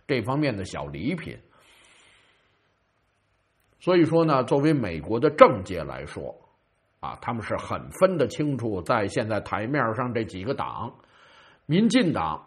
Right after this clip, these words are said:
这还低调压着来，人家给了这么一个高的规格啊，回去也不用炫，这大家都心知肚明。你看国民党那儿啊，张张罗罗，做张做事，如何怎样，弄半天谁也见不着。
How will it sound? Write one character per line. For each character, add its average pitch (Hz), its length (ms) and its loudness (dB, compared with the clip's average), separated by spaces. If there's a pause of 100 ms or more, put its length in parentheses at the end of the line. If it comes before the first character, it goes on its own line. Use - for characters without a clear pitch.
这 160 100 4
还 135 160 4
低 214 420 0
调 143 440 6
压 226 260 10
着 131 140 2
来， 95 460 -2
人 107 200 -4
家 92 120 -2
给 76 200 -8
了 80 140 -10
这 139 160 0
么 110 100 -8
一 85 100 -10
个 95 140 -6
高 113 260 -2
的 113 120 -8
规 139 260 -2
格 78 300 -12 (120)
啊， 71 160 -10
回 127 240 -4
去 190 160 -4
也 64 120 -8
不 107 160 -8
用 175 180 -4
炫， - 260 -6 (360)
这 120 100 -4
大 104 220 -4
家 123 180 -4
都 131 200 -4
心 135 220 -6
知 135 120 -2
肚 123 160 -8
明。 92 320 -10
你 113 100 -12
看 123 180 -6
国 127 140 0
民 160 180 0
党 95 240 0
那 120 80 -2
儿 117 120 0
啊， 110 300 -4 (100)
张 156 200 2
张 135 200 2
罗 160 180 6
罗， 165 320 8 (300)
做 156 200 4
张 165 300 4
做 143 240 2
事， 180 180 -4
如 139 360 2
何 165 180 6
怎 - 180 -2
样， 131 540 -2
弄 147 140 -4
半 123 160 -2
天 - 280 2
谁 170 220 -2 (100)
也 160 80 -8
见 151 300 0
不 151 80 -4
着。 120 320 0